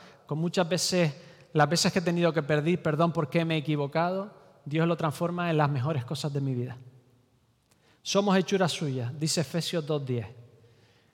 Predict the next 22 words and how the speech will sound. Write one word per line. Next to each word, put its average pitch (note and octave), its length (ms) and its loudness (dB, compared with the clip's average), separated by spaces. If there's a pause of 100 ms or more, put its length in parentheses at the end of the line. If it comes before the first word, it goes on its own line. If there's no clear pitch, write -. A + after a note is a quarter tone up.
(140)
creados F3 480 4
en F3+ 120 2
Cristo F#3+ 380 0
Jesús E3+ 380 -6
para D#3+ 260 -2
buenas D#3 440 -2
obras, C3 320 -2
las C#3 140 0
cuales E3+ 380 2
Dios F3 280 2
preparó D#3 480 2
de D#3+ 80 4
antemano D3+ 520 0
para C#3 200 2
que C3+ 80 -2
anduviésemos D3 720 -2 (380)
en B2+ 180 -4
ellas. C#3 380 2 (240)
Somos G3 480 0
hechura G3+ 500 2
suya, C3+ 480 -2
somos G#3 420 -2